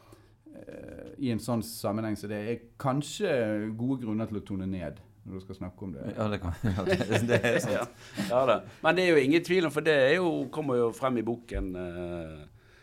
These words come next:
Speaker 3: sant, der han forteller i, sant, i, i mange år der han, etter, der bandet, når de gikk av scenen, gikk på fest, Rob Halford gikk ut alene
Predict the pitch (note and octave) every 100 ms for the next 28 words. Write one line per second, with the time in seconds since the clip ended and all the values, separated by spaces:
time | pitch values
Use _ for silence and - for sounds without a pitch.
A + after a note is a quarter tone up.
0 | - - - A2 - A2 - G#2+ G2 A2
1 | C#3 A#2+ G2 F#2 F#2+ G2+ A2+ A2 G#2+ G2
2 | - G#2 G#2 A2 - A#2 B2 C3+ G2 A#2
3 | F#2+ F2 - A2+ A2+ F2+ - - A2+ -
4 | A2+ - A2+ G#2+ C3 A#2 G2 F2 E2+ -
5 | - G2 G2 G#2+ G2+ G2 G2 G#2 G#2 G2
6 | A2 - - G#2 F2+ F2+ C3 D#3 - -
7 | - - - _ _ B2 A2+ C3 A2+ F#2+
8 | A2 - - - A2+ F#2+ - - F#2+ F2+
9 | F#2 F#2+